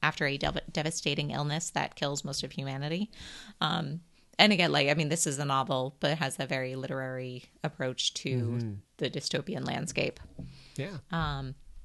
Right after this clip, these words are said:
Speaker 1: and for more about motherhood and pregnancy, try Call the Midwife,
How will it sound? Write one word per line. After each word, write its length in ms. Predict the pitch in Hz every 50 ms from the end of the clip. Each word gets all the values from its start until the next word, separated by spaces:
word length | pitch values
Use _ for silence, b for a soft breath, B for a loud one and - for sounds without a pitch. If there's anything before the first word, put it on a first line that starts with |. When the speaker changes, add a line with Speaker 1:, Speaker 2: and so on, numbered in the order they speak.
| - - - - - -
Speaker 1:
and 160 | - 202 180
for 120 | - 202 190
more 180 | 190 180 180
about 300 | 180 175 175 165 160 156
motherhood 360 | 160 156 151 180 170 180 165 165
and 120 | 165 170
pregnancy, 500 | - 175 151 175 180 226 - - 370 392 494 B B B B B B B
try 220 | - 262 254 269
Call 280 | 311 - - 277 262 359
the 140 | 453 539 508 508 605 698 640 523
Midwife, 580 | 440 359 339 247 220 - 160 170 185 - -